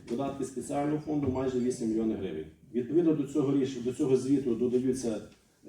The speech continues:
е, звіти казначейські про виконання бюджету та пояснена записка. І дане рішення має бути розміщене на сайті громади. У мене все. Прошу,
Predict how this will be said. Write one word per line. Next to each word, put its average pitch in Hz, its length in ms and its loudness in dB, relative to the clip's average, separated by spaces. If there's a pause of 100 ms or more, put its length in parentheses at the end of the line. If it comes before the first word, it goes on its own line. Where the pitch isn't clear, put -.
е, 101 60 -2
звіти 139 420 0
казначейські 151 640 0
про 156 140 -2
виконання 151 480 0
бюджету 151 400 -2
та - 180 -4
пояснена 123 480 -2
записка. 107 480 -4 (520)
І 170 160 0
дане 123 320 0
рішення 131 340 -2
має 123 240 -2
бути 110 240 0
розміщене 113 460 -2
на 98 100 -6
сайті 98 360 -8
громади. 80 300 -12 (520)
У 110 80 -2
мене 123 180 0
все. - 200 -8 (160)
Прошу, 139 440 -2